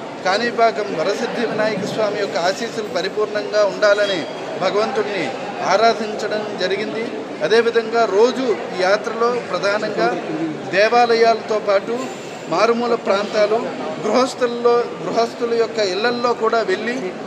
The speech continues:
మన ధర్మాన్ని ప్రచారం చేయాలి అనే ఒక వినూత్నమైన కార్యక్రమం చేపడుతున్నాం. ఈ కార్యక్రమంలో కూడా అనేక స్కూళ్ళు, అనేక కాలేజీల్లో కూడా యాత్ర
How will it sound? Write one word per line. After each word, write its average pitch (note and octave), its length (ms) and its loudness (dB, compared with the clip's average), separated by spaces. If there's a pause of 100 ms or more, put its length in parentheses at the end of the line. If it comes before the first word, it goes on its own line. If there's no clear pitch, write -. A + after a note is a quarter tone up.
మన G3 120 2
ధర్మాన్ని G#3+ 460 0
ప్రచారం A3 560 0
చేయాలి G3+ 460 2 (320)
అనే G3 300 -2 (320)
ఒక E3+ 360 2 (300)
వినూత్నమైన A3 580 -2
కార్యక్రమం G3 580 -2
చేపడుతున్నాం. F3+ 520 -4 (340)
ఈ - 20 -8
కార్యక్రమంలో G#3 680 0
కూడా G3+ 220 2
అనేక A3 360 0
స్కూళ్ళు, G#3 760 -4
అనేక A3 220 -4 (180)
కాలేజీల్లో G3+ 720 0
కూడా F#3+ 340 2 (380)
యాత్ర G3+ 460 2